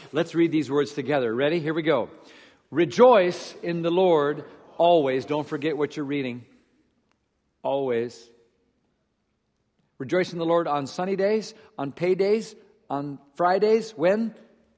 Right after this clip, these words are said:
Always. Always. When you've got anxiety sitting on your chest like an elephant, when your brain has got monkeys like in trees jumping around with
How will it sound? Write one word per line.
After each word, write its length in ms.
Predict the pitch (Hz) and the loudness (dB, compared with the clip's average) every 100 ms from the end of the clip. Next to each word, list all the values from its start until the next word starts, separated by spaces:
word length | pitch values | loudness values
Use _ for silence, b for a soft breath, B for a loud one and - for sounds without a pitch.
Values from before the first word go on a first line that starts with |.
| _ _ | _ _
Always. 440 | - - - - | -20 -20 -20 -8
Always. 500 | 127 143 143 131 123 | -2 0 0 -2 -4
When 280 | 110 147 151 | -6 -8 -6
you've 260 | 135 135 120 | -6 -6 -4
got 300 | 156 160 - | -2 -2 -4
anxiety 640 | 131 123 110 139 151 175 | -8 -6 -6 -4 -4 -4
sitting 380 | 165 - 170 165 | -6 -8 -8 -8
on 140 | 151 143 | -8 -8
your 120 | 131 | -10
chest 400 | - 147 147 - | -8 -8 -8 -10
like 160 | 123 | -12
an 120 | 123 113 | -12 -12
elephant, 500 | 123 139 127 - 104 | -8 -8 -8 -14 -14
when 180 | 123 127 | -10 -8
your 100 | 123 | -8
brain 460 | 104 104 139 147 165 | -8 -8 -6 -6 -8
has 160 | 139 | -10
got 220 | 110 123 131 | -8 -8 -8
monkeys 580 | 123 139 147 131 110 | -8 -6 -8 -10 -10
like 180 | 120 113 | -10 -10
in 120 | 113 | -12
trees 420 | 101 - 139 117 90 | -12 -10 -8 -8 -8
jumping 380 | 135 127 165 | -10 -10 -12
around 320 | 147 139 135 135 | -8 -6 -6 -8
with 200 | 123 | -12